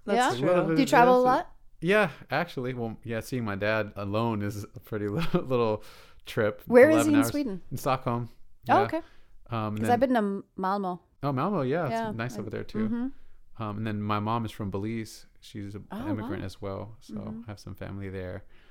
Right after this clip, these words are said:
Speaker 3: I would consider that traveling, I guess.
Speaker 2: Yeah,
Speaker 3: Yeah,
Speaker 2: it's traveling.
Speaker 3: yeah.
Speaker 1: Yeah, plus all the
Speaker 3: And then the
Speaker 1: brownie
Speaker 3: brown-, the brownie
Speaker 1: festivals.
Speaker 3: tour,
Speaker 2: Mm-hmm.
Speaker 3: which is
Speaker 1: Brownie
Speaker 3: the,
Speaker 1: tour.
Speaker 3: I'm going to New York this year
Speaker 1: Ooh.
Speaker 3: for the first annual Vegan Street Fair New York edition.
Speaker 1: Nice.
Speaker 2: Wow.
Speaker 3: June tenth.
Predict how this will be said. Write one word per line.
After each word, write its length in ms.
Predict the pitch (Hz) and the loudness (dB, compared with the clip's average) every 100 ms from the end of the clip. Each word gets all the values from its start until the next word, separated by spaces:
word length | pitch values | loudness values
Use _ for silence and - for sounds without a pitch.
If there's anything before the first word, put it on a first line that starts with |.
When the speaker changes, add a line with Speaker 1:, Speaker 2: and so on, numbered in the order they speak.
| - | -10
Speaker 3:
I 60 | 135 | -8
would 100 | 135 | -6
consider 320 | 104 - 95 | -8 -6 -4
that 140 | 95 - | -4 -4
traveling, 420 | 92 98 117 104 | -4 -4 -8 -10
I 60 | 101 | -10
guess. 280 | 110 - - | -10 -10 0
Speaker 2:
Yeah, 240 | 196 381 | 2 2
Speaker 3:
Yeah, 80 | 143 | 0
Speaker 2:
it's 100 | 135 | -2
traveling. 360 | 220 226 277 190 | -2 -2 -4 -4
Speaker 3:
yeah. 100 | 123 | -2
Speaker 1:
Yeah, 220 | 311 285 | 2 2
plus 300 | - 220 226 | 2 -2 0
all 120 | 208 | -2
the 80 | 202 | -2
Speaker 3:
And 100 | 208 | -2
then 160 | 120 113 | -2 -2
the 40 | 107 | 2
Speaker 1:
brownie 340 | 208 233 214 | 2 2 0
Speaker 3:
brown-, 160 | 104 104 | -2 0
the 40 | |
brownie 240 | 117 120 120 | 2 2 0
Speaker 1:
festivals. 440 | - 107 107 107 - - | 0 2 2 0 -2 -4
Speaker 3:
tour, 80 | 302 | -2
Speaker 2:
Mm-hmm. 260 | 214 208 220 | -2 0 2
Speaker 3:
which 100 | 240 | 4
is 60 | 247 | 4
Speaker 1:
Brownie 180 | 247 233 | 4 2
Speaker 3:
the, 60 | 120 | -2
Speaker 1:
tour. 160 | 185 | -2
Speaker 3:
I'm 120 | 131 123 | -2 0
going 240 | 131 120 | 0 0
to 140 | - | -2
New 100 | 113 | -2
York 460 | 104 107 147 170 - | 0 0 0 -2 -4
this 240 | 104 101 | -6 -4
year 280 | 104 101 110 202 | -4 -4 -4 -2
Speaker 1:
Ooh. 560 | 277 370 220 208 214 - - - | 0 0 0 -2 -4 -8 -16 -12
Speaker 3:
for 160 | - 104 | -4 -4
the 80 | |
first 420 | 98 - 117 - - | -2 0 -2 -2 -6
annual 420 | 110 110 107 107 | -4 -2 -2 -4
Vegan 280 | 101 107 101 | -4 -6 -6
Street 280 | - 101 95 | -8 -10 -8
Fair 220 | 104 98 | -6 -4
New 100 | 98 | -4
York 260 | 101 110 - | -6 -8 -8
edition. 400 | - - - - - | -12 -12 -12 -16 -10
Speaker 1:
Nice. 220 | 208 220 | -4 0
Speaker 2:
Wow. 500 | 151 147 208 214 180 | 2 2 0 0 -2
Speaker 3:
June 140 | 175 107 | -4 -4
tenth. 340 | 107 101 98 | -6 -8 -10